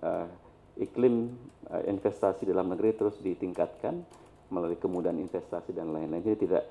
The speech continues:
tidak bisa disebutkan ada kecenderungan kepada satu negara tertentu. Kalau negara itu ternyata tingkat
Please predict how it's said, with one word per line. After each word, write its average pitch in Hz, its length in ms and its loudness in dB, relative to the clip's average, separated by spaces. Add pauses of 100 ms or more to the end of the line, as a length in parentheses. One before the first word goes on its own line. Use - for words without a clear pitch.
(360)
tidak 92 300 6
bisa 113 640 6
disebutkan 90 760 0
ada 92 300 2
kecenderungan 92 640 0
kepada - 320 0
satu - 240 0
negara 95 320 4
tertentu. 95 580 -2 (560)
Kalau 98 160 4
negara 95 320 4
itu 95 300 4 (360)
ternyata 101 540 4
tingkat 90 340 -2